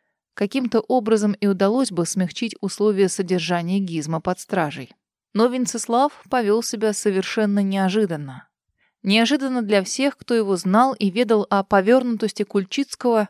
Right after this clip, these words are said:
на чистоте крови, на достойном продолжении рода, на правильных наследниках. Еще там он повел себя непредсказуемо, на опушке леса, из которого вышел, шатаясь, окровавленный Павел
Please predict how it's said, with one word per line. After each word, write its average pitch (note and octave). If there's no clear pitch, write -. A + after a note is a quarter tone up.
на G3+
чистоте G3
крови, E3
на F#3+
достойном G3+
продолжении G3
рода, F#3+
на F#3
правильных F3
наследниках. G#3+
Еще G#3+
там D4+
он A#3+
повел A3+
себя A3
непредсказуемо, G3
на F3+
опушке A3
леса, G#3+
из G#3
которого A#3+
вышел, A3
шатаясь, A#3
окровавленный G#3+
Павел A3+